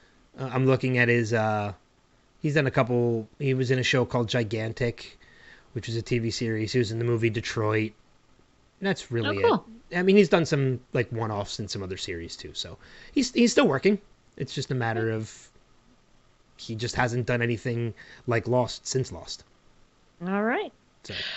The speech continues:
Speaker 2: Do you have any other notes?
Speaker 1: Uh, I have one other one. And
Speaker 2: Okay.
Speaker 1: I'm glad I'm saving this one for last, 'cause this is a happy note.
Speaker 2: Yay.
Speaker 1: And can I just say how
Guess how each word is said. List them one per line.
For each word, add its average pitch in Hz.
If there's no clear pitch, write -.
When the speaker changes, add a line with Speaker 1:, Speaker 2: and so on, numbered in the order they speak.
Speaker 2:
Do 302
you 320
have 302
any 302
other 302
notes? -
Speaker 1:
Uh, 196
I 175
have 185
one 269
other 139
one. 92
And 160
Speaker 2:
Okay. 160
Speaker 1:
I'm 196
glad 269
I'm 214
saving 170
this 156
one 139
for 127
last, 82
'cause 185
this 262
is 277
a 170
happy -
note. -
Speaker 2:
Yay. 330
Speaker 1:
And 220
can 254
I 277
just 220
say 196
how 220